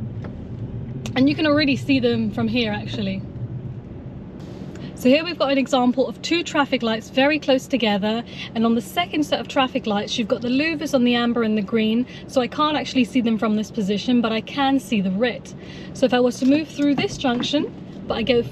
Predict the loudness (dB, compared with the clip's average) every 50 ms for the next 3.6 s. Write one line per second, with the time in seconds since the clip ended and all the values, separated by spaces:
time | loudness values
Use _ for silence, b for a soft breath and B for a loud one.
0 | 0 2 2 2 4 2 2 2 2 0 0 -2 -2 -2 0 0 0 0 -2 -4
1 | -6 -8 -6 -6 -4 -2 0 0 0 0 -2 -4 -8 -8 -6 -4 -4 -4 -4 -6
2 | -6 -6 -8 -6 -4 -4 -4 -4 -4 -8 -8 -8 -4 -2 -2 -2 0 -2 -2 -2
3 | -2 -2 -2 -2 -2 -2 -2 -2 -2 -4 -4 -6